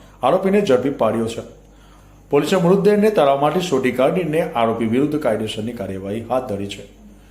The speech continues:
મૂળ મધ્યપ્રદેશનો રહેવાસી શિવરામ સુધુ ચંદ્રવંશી, જે ઓચિયન ગામે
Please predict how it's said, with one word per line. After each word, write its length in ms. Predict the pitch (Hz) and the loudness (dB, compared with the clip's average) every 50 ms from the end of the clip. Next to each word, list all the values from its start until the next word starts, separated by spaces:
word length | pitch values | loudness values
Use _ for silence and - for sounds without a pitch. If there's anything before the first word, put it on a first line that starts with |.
| - - - - - - | -20 -20 -20 -16 -6 -2
મૂળ 140 | 127 143 147 | 0 2 2
મધ્યપ્રદેશનો 720 | 147 147 143 147 165 170 165 165 165 190 180 180 190 190 196 | 2 2 2 2 2 2 2 2 0 0 0 2 2 2 4
રહેવાસી 540 | 156 131 120 120 131 131 123 - 143 120 - - - - - - - - | 4 4 2 2 2 0 0 0 -4 -6 -8 -8 -16 -20 -20 -20 -20 -12
શિવરામ 500 | - - 135 135 135 135 139 147 156 165 | -4 0 2 4 4 4 2 2 0 -2
સુધુ 340 | 165 - - 123 110 113 113 104 - - - | -4 -4 -4 -4 -4 -4 -8 -8 -10 -12 -8
ચંદ્રવંશી, 680 | - 120 117 123 127 131 127 127 123 123 - - 135 120 | -6 -4 -4 -2 0 0 2 2 0 0 -2 -4 -4 -4
જે 340 | 107 113 127 143 143 - - | -4 -2 -2 -2 -2 -2 -4
ઓચિયન 400 | 113 117 110 - - 147 143 135 | -4 -4 -4 -4 -4 -6 -6 -4
ગામે 300 | 117 120 123 127 120 - | -4 -4 -2 -2 -4 -6